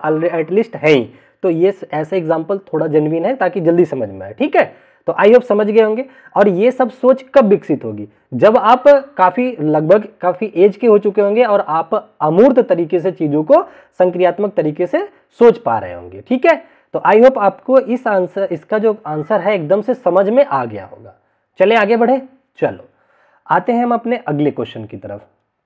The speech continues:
नेक्स्ट क्वेश्चन को जरा ध्यान से देखिए, क्या कहना चाह रहा है।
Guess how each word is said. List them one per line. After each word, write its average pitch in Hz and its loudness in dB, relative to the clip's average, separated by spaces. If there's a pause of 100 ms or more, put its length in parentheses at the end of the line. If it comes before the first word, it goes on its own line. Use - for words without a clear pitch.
(440)
नेक्स्ट 196 -4
क्वेश्चन 226 -4
को 226 -4
जरा 220 -4
ध्यान 156 -8
से 190 -6
देखिए, 185 -6
क्या 185 -4
कहना 175 -6
चाह 170 -8
रहा 175 -8
है। - -20